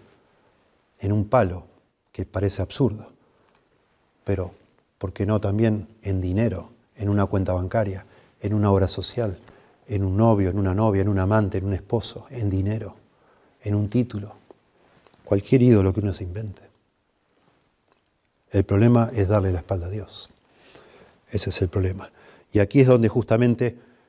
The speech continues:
nos sorprende mucho Deuteronomio mostrando todos estos trastornos emocionales. Veámoslo así, con, utilizando fraseología de nuestra época para justamente conectar.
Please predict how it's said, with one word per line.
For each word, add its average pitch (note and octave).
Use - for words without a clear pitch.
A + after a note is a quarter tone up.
nos G#2
sorprende A#2
mucho A#2+
Deuteronomio G#2
mostrando G#2+
todos A#2
estos -
trastornos B2+
emocionales. F#2+
Veámoslo G#2
así, G#2
con, F2
utilizando G#2+
fraseología G#2
de G2+
nuestra G2+
época A2
para F#2+
justamente G#2
conectar. G2